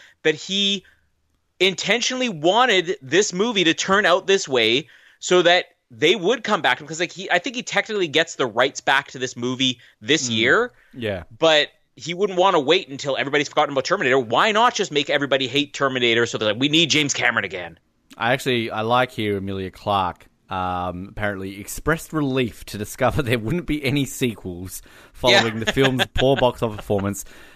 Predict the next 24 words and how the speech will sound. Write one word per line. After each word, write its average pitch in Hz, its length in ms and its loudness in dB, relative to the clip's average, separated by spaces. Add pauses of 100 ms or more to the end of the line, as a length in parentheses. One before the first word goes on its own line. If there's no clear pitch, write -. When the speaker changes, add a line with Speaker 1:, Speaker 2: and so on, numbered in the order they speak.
(160)
Speaker 2:
Uh, 113 420 4
she 120 160 -2
said, 120 240 0
in 117 140 0
reference 147 340 0
to 123 160 -2
film's 156 380 0
director 135 420 0
Alan 135 340 2
Taylor, 104 460 -2
with 110 160 -4
whom 98 160 -4
she - 140 -8
had 85 160 -6
worked 104 240 -2
with 98 100 -4
on 90 120 -6
Game 90 200 -6
of 117 80 -6
Thrones, 90 400 -4 (300)
Clarke 117 280 0
said, 107 300 0
"He 131 140 2
was 127 120 2